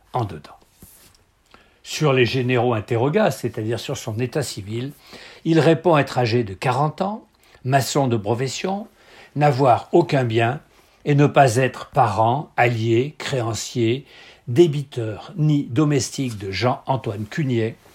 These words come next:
ou des deux évadés. Lecture lui est faite de sa déposition, qu'il confirme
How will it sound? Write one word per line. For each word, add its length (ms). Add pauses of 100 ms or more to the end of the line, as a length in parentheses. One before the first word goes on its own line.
(340)
ou 140
des 160
deux 300
évadés. 300 (1800)
Lecture 440
lui 160
est 60
faite 240
de 100
sa 160
déposition, 760 (520)
qu'il 200
confirme 640